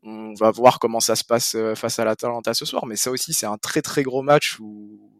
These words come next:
le piège, euh, le piège est, est là. Donc, euh,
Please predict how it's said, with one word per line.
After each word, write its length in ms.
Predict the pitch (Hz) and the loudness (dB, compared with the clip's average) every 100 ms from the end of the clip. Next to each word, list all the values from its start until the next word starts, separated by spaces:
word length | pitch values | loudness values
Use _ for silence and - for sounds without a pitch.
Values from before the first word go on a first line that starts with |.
| 107 | -14
le 100 | 117 | -12
piège, 460 | - 143 143 120 | 4 8 8 6
euh, 220 | 113 110 | 0 0
le 120 | 113 117 | -2 -4
piège 360 | - 135 123 | -2 0 0
est, 220 | 110 110 - | 0 -2 2
est 120 | 123 | 6
là. 160 | 135 202 - - - - - - _ | 8 6 0 -14 -12 -12 -14 -18 _
Donc, 300 | 123 127 - | -6 -4 0
euh, 720 | 131 127 127 127 131 127 127 | 2 0 -2 -10 -12 -12 -12